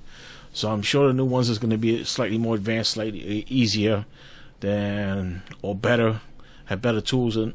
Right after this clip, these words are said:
my version, the one I have, which I'm trying to get away from. Okay, let's, uh, find a couple of more. Is that a J peg fifty millimeter? It is.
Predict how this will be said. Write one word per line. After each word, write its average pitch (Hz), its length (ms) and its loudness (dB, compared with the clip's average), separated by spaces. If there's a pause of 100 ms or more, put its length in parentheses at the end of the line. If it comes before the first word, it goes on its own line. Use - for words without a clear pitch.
my 113 220 2
version, 104 380 0
the 98 60 -2
one 101 200 -6
I 95 100 -4
have, 90 440 -6 (380)
which - 100 -12
I'm 92 100 -6
trying 101 160 -2
to 92 60 -4
get 90 120 -4
away 87 220 -6
from. 90 240 -8 (680)
Okay, 85 120 -6
let's, - 500 -2
uh, 117 640 2
find 123 380 -4
a - 40 -4
couple 151 340 -4
of 135 60 4
more. 131 400 4 (1080)
Is - 60 -14
that 113 140 2
a 117 60 0
J 123 220 2
peg 131 260 4
fifty 123 280 0
millimeter? 131 500 2
It 104 80 2
is. 110 360 0